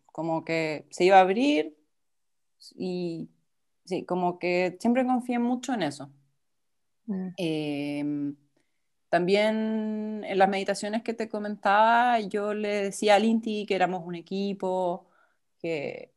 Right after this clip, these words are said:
Speaker 1: que le iban a hacer eventualmente, ¿cachai?
Speaker 2: Mm.
Speaker 1: Em, entonces como que nunca tuve duda de eso. Tampoco nunca me...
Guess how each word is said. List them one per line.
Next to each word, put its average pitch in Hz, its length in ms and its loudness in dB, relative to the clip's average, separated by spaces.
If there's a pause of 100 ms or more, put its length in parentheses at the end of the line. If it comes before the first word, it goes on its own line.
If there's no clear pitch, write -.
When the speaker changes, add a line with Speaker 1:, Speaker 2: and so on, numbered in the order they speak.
(140)
Speaker 1:
que 175 120 -6
le 180 80 2
iban 175 180 2
a 156 40 -2
hacer 202 480 0
eventualmente, 190 840 -2
¿cachai? 190 460 -6 (320)
Speaker 2:
Mm. 185 260 0 (200)
Speaker 1:
Em, 165 1000 0 (580)
entonces 233 280 2
como 254 220 6
que 226 80 4
nunca 240 280 6
tuve 262 240 6
duda 269 320 8
de 175 80 8
eso. - 200 -2 (420)
Tampoco 214 480 8
nunca 226 600 10
me... 208 440 0